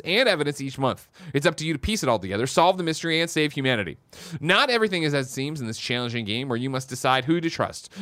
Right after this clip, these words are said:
Your decision will determine the fate of the story, the bunker, and maybe humanity itself. It's been called an escape room delivered to your door where Fallout meets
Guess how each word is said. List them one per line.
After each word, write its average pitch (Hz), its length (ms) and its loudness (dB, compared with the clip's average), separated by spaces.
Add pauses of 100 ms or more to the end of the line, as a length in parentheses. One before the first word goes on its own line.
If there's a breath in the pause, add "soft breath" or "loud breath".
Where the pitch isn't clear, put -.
Your 165 120 6
decision 170 520 2 (100)
will 127 100 0
determine 139 300 -4
the 156 80 -4
fate 135 260 0
of 143 60 -6
the 143 80 -6
story, 104 400 0 (160 soft breath)
the 120 80 0
bunker, 104 420 0 (100)
and 226 380 2
maybe 127 240 -4
humanity 117 420 -2
itself. 85 400 -10 (440 loud breath)
It's 160 120 0
been 185 120 2
called 196 240 6
an 202 80 0
escape 190 320 2
room 190 160 4
delivered 180 320 2
to 196 60 -2
your 185 120 4
door 175 300 6
where 185 140 6
Fallout 196 520 6
meets 175 260 -4